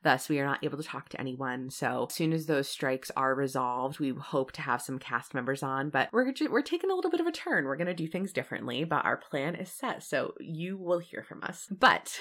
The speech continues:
<laughs> our last episode was a merchandise episode. And as Will and I always joke, right when we do a merch episode, we hang up and forty new items have dropped. And that kind of happened this <laughs> time.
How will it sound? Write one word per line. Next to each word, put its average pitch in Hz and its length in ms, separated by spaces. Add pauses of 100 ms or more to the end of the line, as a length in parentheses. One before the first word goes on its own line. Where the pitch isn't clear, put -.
(140)
<laughs> - 300
our 190 100
last 214 300
episode 135 420
was 147 160
a 160 60
merchandise 131 520
episode. - 560
And 180 160
as 165 160
Will 160 140
and 202 80
I 220 80
always 180 320
joke, - 400
right 139 340
when 196 100
we 190 100
do 202 160
a - 20
merch 185 260
episode, 117 540 (240)
we 151 200
hang 147 340
up 165 300 (120)
and 151 220
forty 147 400
new 160 140
items 185 320
have - 100
dropped. - 480
And 311 140
that 427 120
kind 349 240
of 311 80
happened 196 380
this - 240
<laughs> - 0
time. 175 560